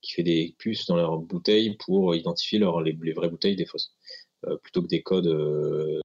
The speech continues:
chi-, avec des chiffres. Là, c'est vraiment des puces qu'il faut scanner. Euh, le, le, le blockchain, ça peut, ça va pouvoir, euh,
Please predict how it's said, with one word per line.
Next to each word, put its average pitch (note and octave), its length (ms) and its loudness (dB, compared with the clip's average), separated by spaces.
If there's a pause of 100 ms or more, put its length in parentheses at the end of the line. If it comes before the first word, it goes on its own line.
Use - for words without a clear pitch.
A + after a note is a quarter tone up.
(200)
chi-, - 300 -4
avec D#2 260 -2
des D#2+ 80 -8
chiffres. - 320 -6
Là, E2+ 80 0
c'est - 140 -2
vraiment E2 260 2
des E2 100 -2
puces - 220 -8
qu'il - 140 -10
faut - 100 -8
scanner. D2+ 260 -4 (560)
Euh, D#2 540 0 (1300)
le, F2+ 300 2
le, D2+ 380 -4
le D2 160 -4
blockchain, G2 340 2
ça A2 140 0
peut, F#2 260 0
ça F#2 220 2
va F2+ 120 2
pouvoir, G#2 500 4
euh, F2 320 2